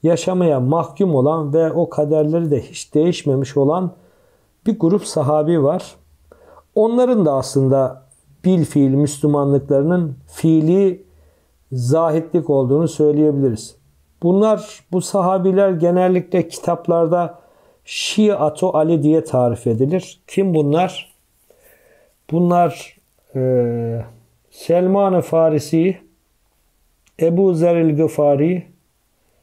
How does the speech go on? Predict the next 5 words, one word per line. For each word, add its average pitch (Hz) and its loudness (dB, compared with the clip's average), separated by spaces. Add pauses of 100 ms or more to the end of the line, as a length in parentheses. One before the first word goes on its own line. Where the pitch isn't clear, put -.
(260)
işte - -20
Süheyb 175 -4
bin 151 0
Sinan, 135 -4 (960)
Mikdad, 143 0